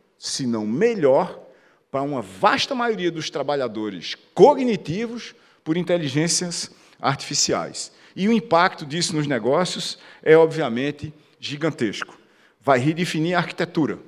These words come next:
como é que a gente cria, entrega, captura e sustenta valor. Vai transformar, provavelmente, totalmente algumas organizações. Como é que a gente se articula para que a arquitetura funcione?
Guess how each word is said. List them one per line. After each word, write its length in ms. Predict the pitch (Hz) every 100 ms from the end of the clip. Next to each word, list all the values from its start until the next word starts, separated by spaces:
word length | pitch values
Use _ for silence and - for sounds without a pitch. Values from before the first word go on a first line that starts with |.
| -
como 200 | - 110
é 20 |
que 100 | 123
a 40 | 113
gente 260 | 117 -
cria, 500 | - - 170 214 214 - - -
entrega, 640 | 120 123 143 160 170 170 135
captura 500 | 135 - 143 180 185
e 60 |
sustenta 500 | - 170 - 156 156
valor. 320 | 147 117 90 - - -
Vai 120 | 120 117
transformar, 1080 | - 175 208 208 185 156 123 143 190 - -
provavelmente, 680 | 117 147 170 151 139 139
totalmente 720 | - - 208 214 160 156 202
algumas 380 | 185 156 214 214
organizações. 800 | 190 180 190 175 - 135 95 - - -
Como 100 | 127
é 60 | 156
que 60 | 196
a 40 |
gente 160 | 214 -
se 160 | - 214
articula 760 | 202 - - - 240 185 110 - - - _ _ _
para 140 | 131
que 100 | -
a 40 | 147
arquitetura 580 | 127 - 127 - 165 131
funcione? 560 | 143 - 117 92 80